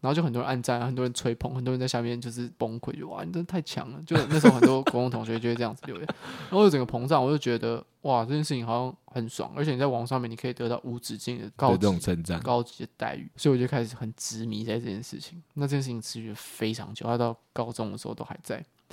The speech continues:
Speaker 1: 但这事情就慢慢转化，因为我发现我开始画得越来越认真之后，我就会开始去追踪一些不同的，呃，呃，画家。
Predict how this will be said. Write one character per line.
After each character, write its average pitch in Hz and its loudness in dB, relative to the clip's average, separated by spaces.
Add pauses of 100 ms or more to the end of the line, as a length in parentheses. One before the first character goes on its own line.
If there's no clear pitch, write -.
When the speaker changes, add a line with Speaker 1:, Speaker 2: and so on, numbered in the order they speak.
(240)
Speaker 1:
但 196 4
这 185 6
事 175 2
情 147 2
就 139 2
慢 131 2
慢 117 -2
转 - -12
化， 147 -2
因 196 2
为 - 2
我 127 0
发 139 4
现 143 -2
我 135 2
开 202 4
始 147 -2
画 156 6
得 127 2
越 139 2
来 127 4
越 127 2
认 123 0
真 123 -4
之 123 -2
后， 117 -2
我 117 -4
就 127 0
会 127 0
开 139 -4
始 113 -8
去 123 -6 (320)
追 135 4
踪 127 0
一 123 -2
些 120 -2
不 131 -4
同 123 -6
的， 123 -6 (360)
呃， 117 2
呃， 123 -2
画 127 8
家。 113 0